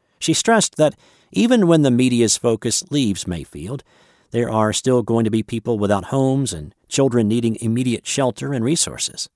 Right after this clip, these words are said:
Even with the community stepping up and waiting on fema to arrive, "There's no rebuilding this for a long time," she said,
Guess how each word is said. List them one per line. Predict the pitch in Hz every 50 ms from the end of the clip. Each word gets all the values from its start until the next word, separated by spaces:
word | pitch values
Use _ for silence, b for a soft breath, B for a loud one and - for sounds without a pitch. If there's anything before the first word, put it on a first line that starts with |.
| _ _ _ _ _ _ _
Even | - 110 110 110 104 98
with | 98 110 117
the | 113 101
community | - 113 110 107 107 107
stepping | 98 - - 120 113 - 104 104 107
up | 117 127 -
and | 98 87 82
waiting | 87 101 113 110 110 110
on | 113 113 113 101
fema | - - - 131 160 156 104 78 - -
to | - - - 90 85 82
arrive, | 82 98 131 139 110 82 73 76 - - B B B B B B B B B
"There's | B 135 131 131 113 - -
no | - 131 156 170
rebuilding | 165 147 143 120 117 139 165 170 123 98 85
this | 85 85 -
for | - - - 98
a | 92
long | 92 101 117 120 113 101
time," | - - 139 156 127 80 67 - - _
she | - - -
said, | - - - 69 - -